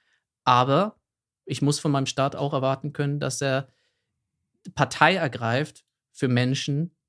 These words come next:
die wissenschaftlich arbeiten und wissenschaftliche Erkenntnisse produzieren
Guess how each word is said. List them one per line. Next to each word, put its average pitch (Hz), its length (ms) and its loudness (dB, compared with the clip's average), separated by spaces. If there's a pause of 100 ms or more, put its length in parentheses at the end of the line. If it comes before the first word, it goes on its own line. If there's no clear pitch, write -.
die 127 120 0
wissenschaftlich 143 680 -2
arbeiten 127 440 -2
und 123 80 -6
wissenschaftliche 123 580 -8
Erkenntnisse 120 500 -8
produzieren 123 680 -8